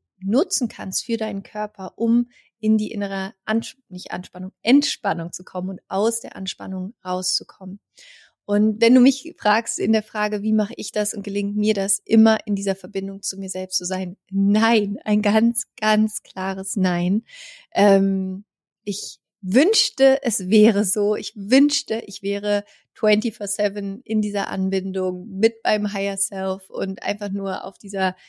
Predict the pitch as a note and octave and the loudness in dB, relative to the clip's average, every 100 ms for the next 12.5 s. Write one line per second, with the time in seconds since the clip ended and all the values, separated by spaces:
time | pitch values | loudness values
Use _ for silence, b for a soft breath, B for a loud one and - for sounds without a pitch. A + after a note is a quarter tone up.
0 | b b b b - - A3 G#3+ G#3+ G3+ | b b b b -12 -4 0 2 2 0
1 | G3+ A3 - A#3 A#3 A3+ A3 G#3 - G3+ | 0 -2 2 2 2 2 -2 -4 -6 -6
2 | F#3+ - G3+ G3+ G3 G3+ G#3 - - G3 | -6 -12 -8 -6 -2 -2 -2 -8 -6 -4
3 | F#3+ F#3 F#3 F#3+ _ _ _ F3+ F#3 F#3 | -2 -2 -4 -8 _ _ _ 2 4 4
4 | - - - - _ F#3+ F#3 F#3 G3 F#3 | 0 -4 -4 -6 _ 0 2 2 0 -6
5 | - G3 F#3+ - - F#3 F#3 B B B | -4 0 0 0 0 0 0 B B B
6 | - G3+ F#3+ F#3+ F#3 - - - _ _ | 0 2 2 0 -2 -8 -14 -18 _ _
7 | _ - - G#3+ A3+ B3 G#3 G3+ G#3+ B3+ | _ -8 -2 2 4 4 2 0 0 0
8 | G#3+ F3 F#3 - _ _ - G#3 G#3 - | -2 -8 -12 -16 _ _ -2 0 2 2
9 | A3+ B3+ A3 F#3+ E3+ F3 F3+ F3 - F#3+ | 4 4 2 -4 -4 -4 -2 -2 -4 -4
10 | F3+ F3+ D3+ F3+ - F#3 F#3+ F#3+ F#3+ F#3+ | -4 -4 -6 -10 -4 0 2 0 -2 -4
11 | G3+ G3+ - F#3 - F#3+ G3 F#3+ F#3+ F#3+ | 0 0 -2 -6 -6 -4 -4 -6 -10 -10
12 | F3+ F#3+ F#3+ G3 F#3+ | -8 -4 -2 -2 -4